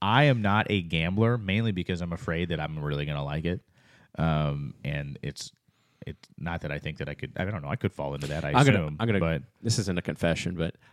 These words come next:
Speaker 2: I really like to play cards.
Speaker 1: Yeah.
Speaker 2: I'm, I'm, I'm competitive in it, all the
Speaker 1: Right.
Speaker 2: things that I try to do.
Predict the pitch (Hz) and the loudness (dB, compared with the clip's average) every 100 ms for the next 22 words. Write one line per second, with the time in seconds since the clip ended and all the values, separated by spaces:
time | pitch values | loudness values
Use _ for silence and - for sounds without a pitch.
0 | _ - 113 98 92 87 80 80 - 71 | _ 4 6 8 6 4 0 -4 -4 -6
1 | - - - - - - _ _ - 147 | -4 -6 -6 -10 -12 -14 _ _ 10 12
2 | 170 - - - 98 98 107 95 - 107 | 12 6 -8 0 0 2 2 2 0 -2
3 | - 101 131 117 107 95 90 90 90 - | 0 6 8 8 6 4 2 0 -4 6
4 | 113 110 127 98 95 85 - 87 87 80 | 8 12 12 10 4 2 6 6 4 2
5 | 78 | 0